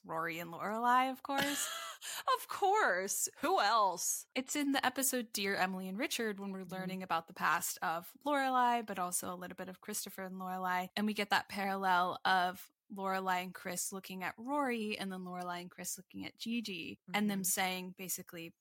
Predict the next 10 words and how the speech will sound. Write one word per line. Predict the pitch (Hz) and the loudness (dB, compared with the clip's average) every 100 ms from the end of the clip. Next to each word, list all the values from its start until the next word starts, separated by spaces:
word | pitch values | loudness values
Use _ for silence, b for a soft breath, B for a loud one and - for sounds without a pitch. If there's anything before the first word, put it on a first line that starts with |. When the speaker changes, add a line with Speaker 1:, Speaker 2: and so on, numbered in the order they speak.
| - | -12
Speaker 1:
the | 185 | -10
exact | 180 - 156 - | -8 -8 -6 -6
same | 196 190 | -8 -8
line, | 185 180 185 202 - | -4 -2 -2 -6 -8
which | 190 - | -6 -4
is | 180 175 - | 0 0 -2
that | - | -2
she's | - 185 | -2 -4
perfect. | - - 247 - - - - - - - | -6 -4 -4 -2 -6 -6 -10 -12 -8 2
And | 190 180 175 185 | 4 4 -2 -2